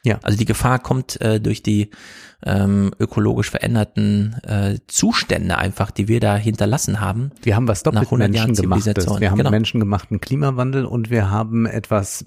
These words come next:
Speaker 1: menschgemach-, eine menschengemachte Infrastruktur.
Speaker 2: Ja.
Speaker 1: Und beides hat jetzt, äh, zusammengefunden und sorgt
Speaker 2: Das addiert
Speaker 1: dann
Speaker 2: sich dann auf,
Speaker 1: dafür,
Speaker 2: genau, ja.
Speaker 1: dass wir, äh,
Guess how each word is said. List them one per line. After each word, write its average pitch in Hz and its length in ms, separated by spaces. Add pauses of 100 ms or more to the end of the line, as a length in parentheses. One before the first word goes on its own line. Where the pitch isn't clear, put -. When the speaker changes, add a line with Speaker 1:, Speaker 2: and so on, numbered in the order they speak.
Speaker 1:
menschgemach-, 110 720 (220)
eine 107 180
menschengemachte 110 680
Infrastruktur. 113 880
Speaker 2:
Ja. 156 80 (540)
Speaker 1:
Und 127 340
beides 160 540
hat 135 200
jetzt, - 420 (120)
äh, 113 340 (1200)
zusammengefunden 160 1300 (200)
und 131 420 (100)
sorgt 117 280
Speaker 2:
Das - 20
addiert 123 220
Speaker 1:
dann 135 80
Speaker 2:
sich - 140
dann - 120
auf, 95 120
Speaker 1:
dafür, 135 500
Speaker 2:
genau, - 200
ja. - 60
Speaker 1:
dass - 320
wir, 127 280 (380)
äh, 117 200